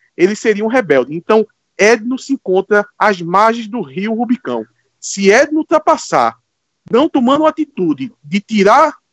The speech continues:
Márcio Goiano nessa quinta-feira, ele vai atravessar esse ponto-chave. E ele pode prejudicar a história dele no Náutico. Toda a administração dos últimos dois anos ele pode prejudicar ao não tirar,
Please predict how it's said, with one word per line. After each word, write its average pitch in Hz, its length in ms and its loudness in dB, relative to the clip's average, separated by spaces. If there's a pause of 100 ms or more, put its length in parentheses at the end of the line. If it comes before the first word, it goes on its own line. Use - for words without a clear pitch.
(180)
Márcio 247 320 0
Goiano 190 420 0
nessa 196 280 -2
quinta-feira, 208 720 2 (400)
ele 196 240 2
vai 180 260 2
atravessar 240 800 0 (1160)
esse 220 200 0
ponto-chave. 180 880 0 (360)
E 175 80 -2
ele 202 100 -2
pode 214 260 -2
prejudicar 214 640 -2 (320)
a 208 80 2
história 240 580 -2
dele 226 220 0
no 269 100 -6
Náutico. 131 380 -2
Toda 240 240 2
a 269 40 -2
administração 220 520 -4
dos 196 140 -8
últimos 190 240 -2
dois 208 200 4
anos 190 220 2
ele 196 80 2
pode 196 280 0
prejudicar 190 600 0 (460)
ao 165 180 2
não 190 220 0
tirar, 165 420 0